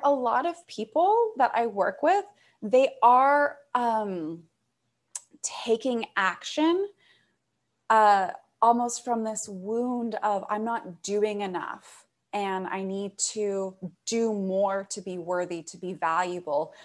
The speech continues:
Um, and so they're forcing themselves into productivity from, like, a should mentality and less about, um, it being, like, what they authentically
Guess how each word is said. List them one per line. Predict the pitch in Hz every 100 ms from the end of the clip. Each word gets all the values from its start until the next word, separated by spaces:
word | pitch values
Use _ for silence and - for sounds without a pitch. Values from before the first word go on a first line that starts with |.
| - _ -
Um, | 180 170 -
and | 220
so | 247
they're | 233 226
forcing | - - 247 269 269 269
themselves | 220 208 202 190 190 - -
into | 202 190 208
productivity | - 208 202 185 - - 302 294 214 170
from, | - 196
like, | 180 180
a | 185
should | - - 233 233
mentality | 202 170 - 156 156 160 170 175 156 -
and | 185 190
less | 190 202 214
about, | 185 175 160 - - - - _ -
um, | 190 180 170 -
it | 208 214
being, | 180 180 180
like, | 175 160 156
what | 165 180 190
they | 190
authentically | 170 - 170 180 180 165